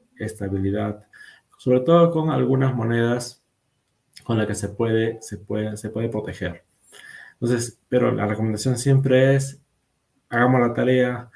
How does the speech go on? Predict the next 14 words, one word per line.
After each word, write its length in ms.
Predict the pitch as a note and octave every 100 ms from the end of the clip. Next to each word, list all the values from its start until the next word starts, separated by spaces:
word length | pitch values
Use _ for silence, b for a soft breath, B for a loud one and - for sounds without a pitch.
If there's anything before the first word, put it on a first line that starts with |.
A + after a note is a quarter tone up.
| B B -
investiguemos 1080 | A#2 A#2 - A#2+ C#3 B2 A#2+ A#2+ - - _ _
y, 220 | A#2+ C3+ C3+
eh, 380 | B2 G#2 G2 G2 F#2+
veamos 720 | A#2 C#3 C3+ C3 C3+ - _ b b _
las 180 | A2 G#2
mejores 340 | G#2 C3+ C3
formas 420 | - C3+ C3 C3+
para 140 | A#2 A#2
no 120 | A#2
caer 300 | A2+ A2+ G#2+
en 120 | G#2+
estas 220 | G#2+ G#2+
estafas 380 | F#2+ F#2+ A2 G2+ G2+
Ponzi 540 | A#2 A2 - A2 A2